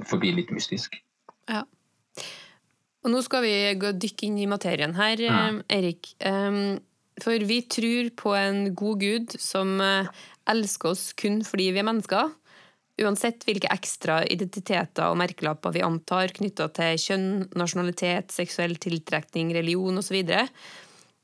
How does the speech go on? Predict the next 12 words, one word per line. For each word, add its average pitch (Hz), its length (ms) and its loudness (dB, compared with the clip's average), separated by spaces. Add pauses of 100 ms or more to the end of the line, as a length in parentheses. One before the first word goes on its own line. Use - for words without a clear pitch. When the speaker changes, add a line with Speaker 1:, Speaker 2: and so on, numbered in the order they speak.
(120)
Speaker 2:
Vi 196 120 2
tror 214 260 0
at 202 140 -2
alle 208 240 4
mennesker 180 360 0
er 170 80 0
skapt - 400 -4
i 180 60 0
Guds 180 260 -4
bilde, 190 460 0 (500)
og 190 80 0
derfor 202 540 2